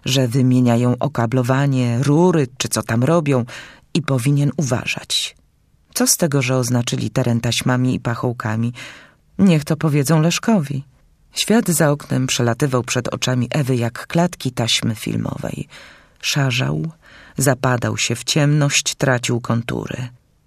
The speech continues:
Gdy w pociągu zapalono oświetlenie, ludzie siedzący w przedziale odbijali się w szybie. Mogła wyobrazić sobie, że podobnie było z Leszkiem. Świat stawał się ciemniejszy,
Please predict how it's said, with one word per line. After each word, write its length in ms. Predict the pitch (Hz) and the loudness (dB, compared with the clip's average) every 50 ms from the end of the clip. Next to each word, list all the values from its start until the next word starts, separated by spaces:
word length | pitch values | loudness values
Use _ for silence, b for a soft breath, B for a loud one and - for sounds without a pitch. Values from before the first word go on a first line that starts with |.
| _ _ | _ _
Gdy 240 | - 170 160 143 156 | -4 -2 0 0 0
w 80 | 147 - | -2 0
pociągu 500 | - 151 151 - 226 240 262 233 170 175 | -2 -2 0 4 4 6 6 6 4 2
zapalono 580 | - 147 139 - 143 139 143 175 202 196 170 | 2 0 0 2 2 2 4 4 4 4 2
oświetlenie, 840 | - - 143 - - - 139 - - 190 220 208 160 120 113 120 127 127 B B B B B B B B B B B | 0 0 -4 -4 -4 -4 -6 -4 -2 0 0 2 0 0 0 -2 -4 -6 B B B B B B B B B B B
ludzie 380 | - 202 254 262 190 214 208 190 | 2 4 4 6 4 4 4 2
siedzący 520 | - - - 151 139 190 214 208 - 160 | 2 2 0 2 4 4 2 2 2 -2
w 80 | - - | -4 -2
przedziale 540 | - - 160 151 139 202 214 214 196 - - | -2 0 0 2 2 2 2 4 2 2 2
odbijali 600 | - 135 127 120 135 139 135 135 131 123 117 110 | 0 -2 -2 0 0 0 0 0 0 0 -2 -2
się 180 | - - 127 | -4 -4 -4
w 80 | 123 - | -4 -4
szybie. 500 | - - - - - - - 120 123 - - _ _ _ _ _ _ _ - | -4 -4 -4 -6 -8 -10 -10 -10 -10 -12 -14 _ _ _ _ _ _ _ 2
Mogła 380 | 180 180 165 156 143 156 165 156 | 2 4 4 4 4 2 2 2
wyobrazić 680 | - 147 147 135 120 170 180 190 190 156 - - - - | 2 2 2 2 2 4 4 4 2 0 -2 -6 -4 -4
sobie, 440 | - - 135 127 123 135 139 143 143 B B B B B B B B B | -4 -2 -2 -4 -2 -2 -4 -4 -6 B B B B B B B B B
że 180 | 170 170 180 | 2 2 2
podobnie 460 | - 170 156 139 196 196 190 190 185 | 2 2 2 2 2 4 4 4 2
było 260 | 160 147 156 151 151 156 | 2 2 0 0 0 0
z 80 | 147 | 0
Leszkiem. 580 | 151 151 143 - - - - - - - - 123 120 - - _ _ _ _ _ _ _ _ _ _ _ _ _ - | 0 0 0 -2 -4 -6 -6 -8 -8 -6 -6 -8 -10 -12 -16 _ _ _ _ _ _ _ _ _ _ _ _ _ -6
Świat 640 | - - - - 135 120 123 135 123 - - - _ _ | -4 -4 -2 0 0 0 0 -4 -6 -12 -20 -20 _ _
stawał 440 | - - - - 131 117 113 113 107 | -6 -4 -2 -2 -2 0 0 -2 -2
się 180 | - - 120 | -2 -4 -4
ciemniejszy, 880 | 117 - - 123 123 123 123 123 117 110 107 - - - - - 123 | -4 -2 0 0 0 2 0 0 -2 -2 -4 -6 -6 -6 -6 -6 -8